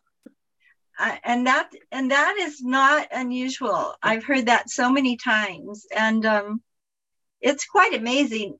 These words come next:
Speaker 2: Um, one of the first testimonies I heard about someone being skeptical was, uh, one of our coaches, and her husband had heart disease,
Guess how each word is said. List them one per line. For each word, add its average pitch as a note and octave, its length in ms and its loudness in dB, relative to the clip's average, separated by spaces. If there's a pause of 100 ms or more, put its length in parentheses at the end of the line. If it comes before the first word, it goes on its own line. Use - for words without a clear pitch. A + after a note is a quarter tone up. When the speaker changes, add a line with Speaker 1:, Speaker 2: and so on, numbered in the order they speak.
Speaker 2:
Um, - 300 -2 (960)
one C4+ 300 4
of E4+ 80 0
the B3 80 0
first C#4 360 0
testimonies A3+ 1000 -2
I A#3 220 4
heard A#3 220 2
about - 280 0
someone A3 320 -2
being G3+ 280 -6
skeptical A3 840 2
was, F#3 320 0
uh, G3 120 0
one A3+ 220 0
of A3+ 100 0
our F#3+ 140 2
coaches, A#3 460 -2
and F#3+ 100 -8
her F#3+ 120 -4
husband G#3+ 560 2
had G3 260 0
heart G#3 380 0
disease, F#3+ 440 -10